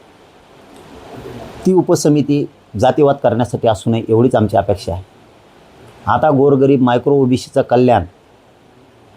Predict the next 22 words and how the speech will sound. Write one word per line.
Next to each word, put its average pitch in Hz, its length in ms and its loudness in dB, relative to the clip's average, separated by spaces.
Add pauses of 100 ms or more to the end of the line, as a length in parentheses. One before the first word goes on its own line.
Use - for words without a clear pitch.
(840)
गोरगरीब 139 420 4
ओबीसीचं 135 440 -2
कल्याण 110 360 -2
त्या 120 160 -2
उपसमितीच्या 113 600 -2
माध्यमातून 98 500 0
करावं, 85 320 0 (760)
त्या 120 140 4
जातीवाद 120 440 2
दिसल 117 320 0 (200)
असं 113 340 -2 (1300)
जनतेला 127 440 4 (340)
आढळून 131 360 4
येऊ 107 160 2
नये. 90 140 -4 (840)
जसं 139 380 0
की 107 220 0 (120)
आत्ताच 143 400 -2
त्या 139 240 2
उपसमितीमध्ये 120 720 -2
जातीवाद 113 380 0
वाटतोय, 95 360 -2